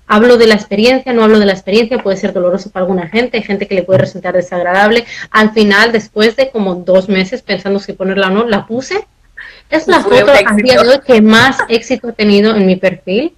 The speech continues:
Speaker 1: que más gente ha visto, ha comentado, ha, todo. Entonces,
Speaker 2: Ya.
Speaker 1: eh, eso me dio a mí la idea, me hizo ver que la gente lo que quiere es realidad, lo que quiere es
Speaker 2: Sí,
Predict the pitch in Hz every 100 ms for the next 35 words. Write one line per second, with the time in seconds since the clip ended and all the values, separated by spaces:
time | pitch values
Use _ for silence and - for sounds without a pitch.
0 | - - _ - 226 220 208 226 220 220
1 | 220 233 214 214 208 240 - 220 196 190
2 | 196 202 226 233 220 208 196 196 202 202
3 | 202 208 208 - 208 - _ _ 247 226
4 | 180 - _ 220 208 220 220 214 208 208
5 | - _ - 185 190 202 _ _ _ _
6 | _ _ _ _ _ 208 226 226 220 226
7 | 240 220 269 262 247 233 233 240 240 233
8 | 240 233 226 202 208 220 - 220 220 202
9 | 214 254 214 214 226 - 220 190 208 208
10 | 233 202 214 202 202 202 185 175 175 170
11 | - _ _ 185 180 175 190 190 202 226
12 | 233